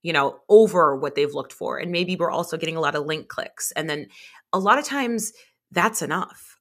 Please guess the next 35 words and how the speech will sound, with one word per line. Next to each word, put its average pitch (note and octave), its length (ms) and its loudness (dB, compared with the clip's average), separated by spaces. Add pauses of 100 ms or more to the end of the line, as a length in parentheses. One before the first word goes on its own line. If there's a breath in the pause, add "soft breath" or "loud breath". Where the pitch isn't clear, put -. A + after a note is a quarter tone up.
Like, E3+ 280 4
you're G3 380 -2
pr-, - 200 -12
you've G3 320 2
done A3+ 300 6
what F3+ 220 0
they're D3+ 300 4
looking E3+ 400 -8
for B3 380 2 (100)
and D3+ 380 0
above C3 400 -4
that. A#3+ 340 -2 (760)
And, G3 100 -2
like, F#3+ 300 -6
you F#3 140 -8
deserve F3 340 -2
to D3+ 80 -16
be D#3 80 -10
compensated - 640 -8
for - 140 -6
that. G2 280 -2
And D#3+ 380 2
I E3+ 80 4
think G3 340 0 (260)
what E3+ 340 4
it - 180 -2
comes G3 260 -4
down A#2+ 220 -4
to D#3+ 160 -6
really D3+ 360 2
for E3+ 240 -2
this E3 420 0
is C#3+ 420 -2 (760)
your F#3 180 -4
manager C4 640 -6